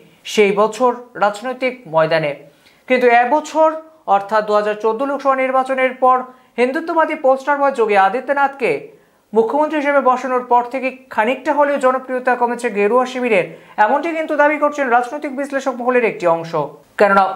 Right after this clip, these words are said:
উত্তরপ্রদেশের মধ্যে বেশ কিছু উপনির্বাচনের মধ্যে ভালো ফলাফল করতে পারেনি ভারতীয় জনতা পার্টি অর্থাৎ গৈরিক শিবির। হিন্দুত্ববাদী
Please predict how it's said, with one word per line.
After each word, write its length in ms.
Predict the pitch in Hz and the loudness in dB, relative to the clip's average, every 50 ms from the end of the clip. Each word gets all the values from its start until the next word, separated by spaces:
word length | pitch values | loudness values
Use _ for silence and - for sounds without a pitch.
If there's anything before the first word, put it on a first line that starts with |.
| 190 214 | -2 -2
উত্তরপ্রদেশের 840 | 214 - - - 269 269 269 - 254 254 247 262 233 - 254 254 240 240 | -4 -4 0 2 2 2 4 2 2 2 2 2 0 2 0 0 2 2
মধ্যে 300 | 240 240 240 - 240 208 151 135 - - - - _ _ _ _ _ _ _ _ - | 2 0 2 0 0 0 0 -2 -4 -10 -18 -20 _ _ _ _ _ _ _ _ -4
বেশ 260 | 180 190 220 247 240 247 - | 0 2 2 2 2 0 -2
কিছু 180 | 302 294 294 294 269 226 196 208 | -4 -2 0 -2 -2 -2 -2 -6
উপনির্বাচনের 720 | 208 254 269 269 277 277 277 277 277 277 277 269 269 269 262 269 | -2 0 2 2 2 2 4 2 2 2 0 0 0 0 2 0
মধ্যে 240 | 254 - - - 254 254 254 - | -2 -2 0 0 0 0 -2 -2
ভালো 180 | - 202 202 233 233 | -2 0 0 0 0
ফলাফল 340 | 269 262 262 247 240 254 254 247 254 | 2 0 0 0 0 -2 -2 0 -2
করতে 220 | 240 - - 247 247 | -2 0 -2 -2 0
পারেনি 260 | 247 247 233 233 240 233 233 - - | 2 0 0 -2 -4 -8 -8 -8 -4
ভারতীয় 320 | - 240 240 240 254 247 233 - | -4 -4 -2 0 0 -2 0 0
জনতা 240 | 190 160 160 160 170 165 | -2 -2 -2 -2 0 0
পার্টি 220 | 170 165 165 165 151 156 - - - - - 208 | 0 0 0 -4 -6 -8 -10 -18 -8 -2 0 0
অর্থাৎ 260 | 202 208 - 269 262 208 - - | 0 2 2 0 0 0 -2 -4
গৈরিক 260 | 185 175 170 175 175 - | -2 -2 -2 -2 -4 -4
শিবির। 280 | 196 175 165 156 147 - - - - _ _ _ _ - | -4 -4 -4 -4 -6 -6 -10 -16 -20 _ _ _ _ -2
হিন্দুত্ববাদী 480 | 220 240 285 311 349 359 330 311 311 | 0 0 0 -2 -2 0 0 2 2